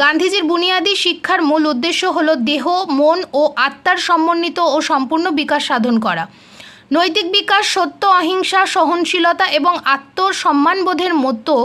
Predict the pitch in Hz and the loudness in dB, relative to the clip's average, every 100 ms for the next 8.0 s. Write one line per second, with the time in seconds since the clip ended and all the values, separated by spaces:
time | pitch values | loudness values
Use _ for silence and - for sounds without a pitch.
0 | 269 - - - 262 320 339 370 381 392 | -2 -12 -20 -4 2 4 4 2 0 0
1 | 453 - _ 254 302 330 320 262 226 208 | -2 -8 _ -2 2 0 2 -2 0 -2
2 | 170 196 - _ _ 233 339 320 403 415 | -4 -10 -18 _ _ -2 -2 0 0 0
3 | 403 403 403 - 427 415 339 359 370 339 | 0 0 -2 0 -2 0 0 0 -2 -4
4 | - 392 392 285 294 359 415 403 - 320 | -2 -2 0 2 2 2 0 -2 -4 -2
5 | 381 320 359 370 370 349 359 349 381 330 | -2 -2 -4 -2 -2 -2 -2 -2 0 0
6 | 262 233 320 - - 254 294 381 381 392 | 2 0 -4 -8 -2 0 0 -2 -2 -2
7 | - 403 415 - - - 330 - 269 | 0 -2 -2 -12 -6 -2 -2 -2 -4